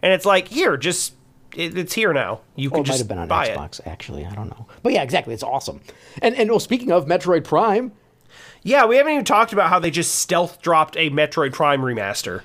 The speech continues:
Speaker 2: I was,
Speaker 1: Like,
Speaker 2: I
Speaker 1: it's
Speaker 2: was
Speaker 1: just
Speaker 2: so,
Speaker 1: out now.
Speaker 2: I was so shell-shocked that I just bought it. <laughs>
Speaker 1: Yeah,
Speaker 2: I was
Speaker 1: that
Speaker 2: like,
Speaker 1: sounds
Speaker 2: "Metroid
Speaker 1: right.
Speaker 2: Prime?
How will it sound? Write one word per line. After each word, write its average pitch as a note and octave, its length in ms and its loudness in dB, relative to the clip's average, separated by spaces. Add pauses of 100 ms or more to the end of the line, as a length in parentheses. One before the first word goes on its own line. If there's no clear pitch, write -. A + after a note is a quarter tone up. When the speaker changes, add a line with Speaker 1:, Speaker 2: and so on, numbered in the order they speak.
(120)
Speaker 2:
I E3+ 100 2
was, A#3 220 2 (100)
Speaker 1:
Like, F3+ 160 4
Speaker 2:
I - 40 6
Speaker 1:
it's - 20 6
Speaker 2:
was - 80 2
Speaker 1:
just B3+ 140 2
Speaker 2:
so, A3+ 60 6
Speaker 1:
out G3+ 200 4
now. A2+ 320 -4 (200)
Speaker 2:
I A3 80 2
was A3 160 4
so C4 140 4
shell-shocked G#3 680 2 (360)
that G#3 160 0
I G#3 100 6
just G#3 240 -2
bought D#3+ 300 2
it. - 200 -6
<laughs> - 40 -10 (1040)
Speaker 1:
Yeah, G#3 180 6
Speaker 2:
I - 20 8
was G3+ 60 6
Speaker 1:
that G#3+ 80 6
Speaker 2:
like, G#3 100 4
Speaker 1:
sounds F3+ 260 4
Speaker 2:
"Metroid - 140 4
Speaker 1:
right. G#4 200 4
Speaker 2:
Prime? D4 320 2